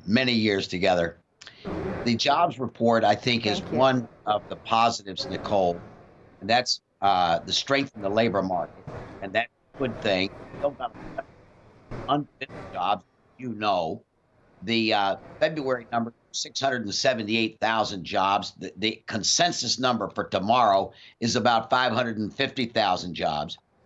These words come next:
Speaker 1: So really, one of the things that's driven an, an advance in the market, uh, the, uh, March sixth lows, Nicole, has been the absence of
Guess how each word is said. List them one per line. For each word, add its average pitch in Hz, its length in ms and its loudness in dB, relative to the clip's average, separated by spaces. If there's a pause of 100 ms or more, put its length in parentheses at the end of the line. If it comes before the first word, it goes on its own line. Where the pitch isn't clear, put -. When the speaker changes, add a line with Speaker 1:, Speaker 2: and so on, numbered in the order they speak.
(220)
Speaker 1:
So 131 220 2
really, 151 320 4
one 139 220 2
of 131 100 2
the 110 160 2
things 139 320 0
that's 110 220 -2
driven - 320 -4 (500)
an, 170 140 -2 (300)
an 127 160 -2
advance 120 680 -4 (380)
in 113 100 -2
the 113 80 0
market, 120 580 0 (480)
uh, - 300 2 (380)
the, 107 240 2
uh, 98 100 2
March 107 340 2
sixth - 560 -2 (160)
lows, 120 520 2 (260)
Nicole, 107 480 2
has 110 240 0
been 135 400 0 (280)
the 127 220 2
absence 123 800 -2 (340)
of 120 240 2